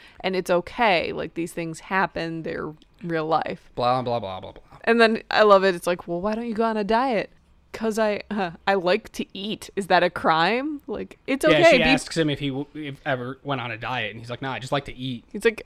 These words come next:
Speaker 1: body positivity. We don't get that even in movies today.
Speaker 2: Yeah, no, that's, again, it's like, that's one of the few parts where I'm like, "Oh, yeah, he's great." And then he makes it about himself, which I get, kind of, but also, like, who's more,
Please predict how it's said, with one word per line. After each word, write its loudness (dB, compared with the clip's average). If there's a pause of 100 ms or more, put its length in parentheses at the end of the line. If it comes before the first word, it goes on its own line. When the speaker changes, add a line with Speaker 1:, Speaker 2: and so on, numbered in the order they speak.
(120)
Speaker 1:
body 8
positivity. 2
We -4
don't 8
get 0
that 4
even -2
in -2
movies -4
today. -2
Speaker 2:
Yeah, 2
no, 2
that's, -6
again, 0
it's -8
like, -8
that's -4
one -2
of -4
the -4
few -2
parts -4
where 0
I'm -2
like, -4 (340)
"Oh, 0
yeah, -4
he's -6
great." 0 (380)
And -2
then -2
he 0
makes -2
it -2
about -2
himself, -4
which -6
I -6
get, -4
kind -8
of, -2
but -4
also, -4
like, -8 (420)
who's 0
more, -6